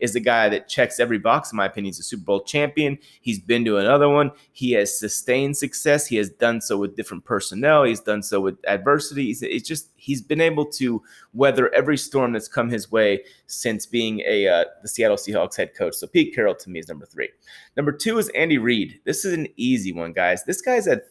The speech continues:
three losing seasons in twenty-two years as a head coach. For you youngsters, he was the head coach in Philadelphia before Kansas City, believe it or not. He had a very similar run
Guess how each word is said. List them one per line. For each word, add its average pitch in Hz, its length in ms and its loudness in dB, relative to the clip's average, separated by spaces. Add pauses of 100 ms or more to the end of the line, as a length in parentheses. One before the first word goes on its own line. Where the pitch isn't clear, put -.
(100)
three 190 300 2
losing 160 360 4
seasons 104 460 0
in 92 120 -6
twenty-two 123 680 -2
years 104 480 0
as 92 100 -8
a 87 80 -2
head 95 240 -2
coach. - 420 -4 (280)
For 117 100 -2
you 127 140 6
youngsters, 135 580 6
he 143 100 2
was 123 140 -2
the 120 80 2
head 120 200 2
coach 117 240 2
in 104 80 -6
Philadelphia 117 580 4
before 98 340 -2
Kansas 101 380 -6
City, 165 180 -2
believe 90 300 -4
it 87 60 -10
or 87 60 -8
not. 98 160 -2
He 104 60 4
had 101 100 6
a 101 40 4
very 117 280 2
similar 165 500 4
run 107 280 2